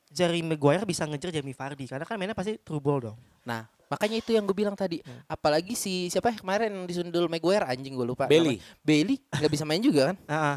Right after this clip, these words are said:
Speaker 2: Kalau Bailey main aman gue.
Speaker 3: Beda
Speaker 2: Demi
Speaker 3: cerita.
Speaker 2: Allah.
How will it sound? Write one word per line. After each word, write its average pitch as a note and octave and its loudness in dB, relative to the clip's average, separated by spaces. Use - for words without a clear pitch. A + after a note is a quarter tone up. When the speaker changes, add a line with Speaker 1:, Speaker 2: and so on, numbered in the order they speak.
Speaker 2:
Kalau A#3 6
Bailey F#3+ 8
main B3 2
aman E3 0
gue. C#3 -4
Speaker 3:
Beda E3 2
Speaker 2:
Demi E3+ 4
Speaker 3:
cerita. - 0
Speaker 2:
Allah. D#3+ 8